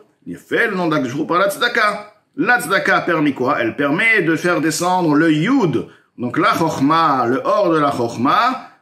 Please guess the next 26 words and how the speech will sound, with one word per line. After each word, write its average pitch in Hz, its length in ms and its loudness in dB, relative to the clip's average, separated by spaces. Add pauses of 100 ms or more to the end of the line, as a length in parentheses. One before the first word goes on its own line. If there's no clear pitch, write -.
dans 220 640 -2
le 220 320 0
dernier 202 500 0
He. 160 420 0
Le 117 160 0
dernier 151 440 2
He, 180 40 2
c'est 185 200 -2
quoi ? 233 640 -2
C'est 123 360 -4
ma-, 165 320 -2
c'est 151 160 -2
les 156 100 2
lettres 180 280 0
de 151 80 -2
la 175 100 0
parole, 240 400 0 (260)
c'est - 160 -4
la 135 80 2
lumière 160 320 0
qui 147 80 -4
va 143 120 0
s'investir 147 680 -2
dans 202 380 0
les 156 180 0
mondes, 226 480 -2